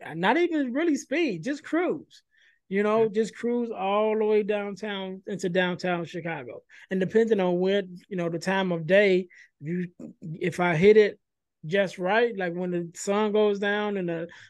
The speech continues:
Speaker 1: the lights come on and the skyline, you know what I'm saying? It's, it's a beautiful sight, you know,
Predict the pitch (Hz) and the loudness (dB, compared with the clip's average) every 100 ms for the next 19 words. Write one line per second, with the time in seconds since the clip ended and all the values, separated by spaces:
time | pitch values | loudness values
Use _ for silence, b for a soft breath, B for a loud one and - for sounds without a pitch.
0 | _ 170 185 214 214 - 214 208 208 214 | _ 2 4 4 2 -2 0 2 2 0
1 | 208 190 185 175 170 - 214 208 208 214 | -2 -4 -6 -6 -6 -2 2 4 6 4
2 | 214 214 202 190 202 202 202 202 185 208 | 0 -2 -4 -10 -4 -2 0 -2 -4 -4
3 | 202 202 190 - 196 180 B B B - | -4 -4 -4 -2 -4 -4 B B B -6
4 | 170 190 226 - 208 185 - 196 180 151 | 2 6 6 4 2 2 0 0 2 0
5 | - _ _ _ 180 190 180 170 170 | -8 _ _ _ -6 -4 -2 0 -2